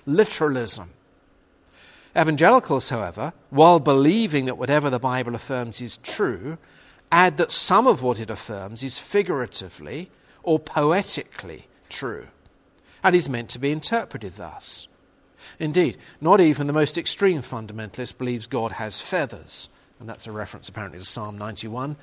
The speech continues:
Don't look it up now. All right, third one. In relation to biblical inspiration, fundamentalism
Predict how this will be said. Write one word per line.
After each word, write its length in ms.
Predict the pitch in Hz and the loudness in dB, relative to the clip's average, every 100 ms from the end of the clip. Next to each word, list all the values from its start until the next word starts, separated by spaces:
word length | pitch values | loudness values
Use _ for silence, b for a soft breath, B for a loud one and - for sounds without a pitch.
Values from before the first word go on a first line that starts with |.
| b | b
Don't 220 | - 123 113 | -8 -8 -8
look 140 | 107 | -10
it 80 | 104 | -10
up 140 | 95 | -10
now. 320 | 113 107 - - _ _ _ _ _ _ _ b b b b - | -8 -8 -10 -16 _ _ _ _ _ _ _ b b b b -8
All 60 | |
right, 180 | 101 87 | -6 -6
third 260 | - 208 156 | 2 6 6
one. 160 | 98 - _ _ b b b b | 4 -12 _ _ b b b b
In 100 | 185 | 2
relation 580 | 165 156 175 262 - 269 | 6 10 10 8 6 2
to 100 | 233 | 4
biblical 680 | 185 - 240 226 214 - 190 - | 4 8 6 8 2 2 0 2
inspiration, 1300 | 190 170 - - 139 165 240 - - - 76 135 - _ b b b _ | 0 2 0 2 4 6 4 2 0 -2 -8 -14 -16 _ b b b _
fundamentalism 1400 | - 196 180 165 156 156 247 262 - 120 101 - 80 147 | 4 6 6 4 4 6 6 4 2 0 -2 -6 -8 -10